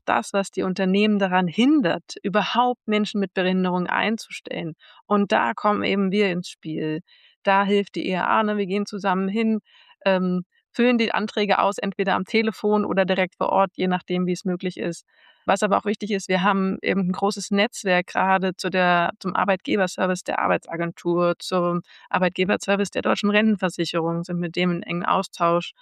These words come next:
und, und gucken dann, was ist bei denen möglich, können die den, äh, auch mit in, in den Betrieb kommen, dort vor Ort direkt beraten, dass die Informationen aus erster Hand kommen.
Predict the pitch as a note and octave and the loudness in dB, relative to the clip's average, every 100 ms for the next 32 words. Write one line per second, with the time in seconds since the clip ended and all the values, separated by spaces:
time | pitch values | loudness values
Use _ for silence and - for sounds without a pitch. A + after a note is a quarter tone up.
0 | - _ - F#3+ F3+ F3+ F3 F3+ - G#3 | -20 _ -2 2 2 0 -4 -6 -2 -2
1 | G3 F3+ F3+ F#3 - E3+ - F3+ D#3+ F#3+ | 2 2 4 0 0 -6 0 0 4 4
2 | G3 F#3 G3 G#3+ - F3 - - F#3 F#3 | 4 6 4 2 0 0 -2 -2 0 2
3 | F#3 E3 E3 F3 - - G3 F#3 F3+ - | 2 0 0 0 0 0 0 -2 -6 -4
4 | - F3+ E3+ - G3+ G3 - F#3 F3+ F3+ | -2 0 0 -4 -4 -4 -2 0 2 2
5 | F3 F#3 _ _ _ _ F#3 E3+ F3 - | 2 0 _ _ _ _ 2 2 2 0
6 | F3 F3 _ F#3 F3 - E3+ - F#3+ F#3 | -2 -2 _ -2 0 2 0 0 0 0
7 | - - F3+ - F3 - F3 - - E3+ | -2 -6 -4 -4 -4 -4 -4 -4 -4 -4
8 | E3 E3+ E3+ E3+ - E3 D#3 | -2 -4 -2 -4 -2 -4 -2